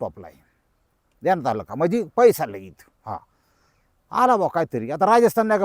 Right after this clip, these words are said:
फरशी बसवते, आत कुठं, अं, हार्डवेअरची कामं करणार, काय करणार, तसंच हा बी आला उद्योग व्यवसायानिमित्त. हजार हजार, आठशे आठशे रुपये रोज पाडते, काम करतात, नाही असं नाही. पण इथं यायचं,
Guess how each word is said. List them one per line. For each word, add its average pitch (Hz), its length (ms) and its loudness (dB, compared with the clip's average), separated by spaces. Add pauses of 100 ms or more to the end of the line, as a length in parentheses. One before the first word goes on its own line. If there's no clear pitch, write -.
फरशी 156 220 2
बसवते, 143 440 -2
आत 139 220 2
कुठं, 127 600 0 (640)
अं, 87 240 -20 (460)
हार्डवेअरची 147 500 -2
कामं 135 280 -2
करणार, 131 320 -2
काय 131 200 -4
करणार, 117 260 -8 (480)
तसंच 240 260 -2
हा 202 180 -2
बी 233 80 -4
आला 185 240 -2 (240)
उद्योग 127 280 -6
व्यवसायानिमित्त. 95 680 -10 (640)
हजार 185 260 2
हजार, 170 240 0
आठशे 160 300 -6
आठशे 135 240 -8
रुपये 123 200 -4
रोज 123 200 -4
पाडते, 98 280 -6 (220)
काम 240 180 0
करतात, 147 340 0
नाही 175 140 -6
असं 110 220 -10
नाही. - 120 -20 (1200)
पण 247 160 2
इथं 247 260 6
यायचं, 190 480 8